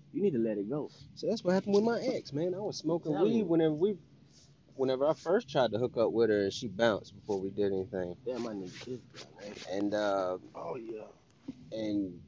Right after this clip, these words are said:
Speaker 2: sh-, I tried to get her to smoke, and she wouldn't smoke. And then, like I said,
Speaker 1: Ain't
Speaker 2: I
Speaker 1: like
Speaker 2: didn't,
Speaker 1: weed.
Speaker 2: I didn't hang out with her again for, like, another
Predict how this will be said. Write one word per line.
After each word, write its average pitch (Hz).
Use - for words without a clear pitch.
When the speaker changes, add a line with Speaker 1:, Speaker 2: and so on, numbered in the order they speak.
Speaker 2:
sh-, -
I 120
tried 123
to 104
get 120
her 127
to 113
smoke, 127
and 87
she -
wouldn't 120
smoke. 120
And 101
then, 95
like 101
I 107
said, 107
Speaker 1:
Ain't 104
Speaker 2:
I 104
Speaker 1:
like 127
Speaker 2:
didn't, 117
Speaker 1:
weed. 107
Speaker 2:
I 113
didn't 120
hang 117
out 107
with 107
her 123
again 131
for, 110
like, 101
another 110